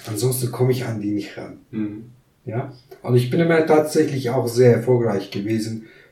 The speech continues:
Speaker 1: mit der Ausnahme, wenn der Person ideologisch Faschist ist. Ja, das ist ausgeschlossen, das funktioniert einfach nicht.
Speaker 2: Ja.
Speaker 1: Aber wenn eine Person da ist, der Vorurteile hat, kann man brechen, darüber kann man reden. Ja?
Speaker 2: Mhm.
Speaker 1: Also jetzt gibt's ja Diskussionen,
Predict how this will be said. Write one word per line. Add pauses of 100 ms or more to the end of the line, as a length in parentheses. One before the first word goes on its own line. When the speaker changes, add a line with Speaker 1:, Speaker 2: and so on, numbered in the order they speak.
(120)
Speaker 1:
mit
der
Ausnahme,
wenn (400)
der
Person
ideologisch
Faschist
ist. (840)
Ja,
das
ist
ausgeschlossen,
das
funktioniert
einfach
nicht.
Speaker 2:
Ja.
Speaker 1:
Aber
wenn
eine
Person
da
ist,
der
Vorurteile
hat, (460)
kann
man
brechen, (240)
darüber
kann
man
reden. (160)
Ja?
Speaker 2:
Mhm. (220)
Speaker 1:
Also
jetzt
gibt's
ja
Diskussionen,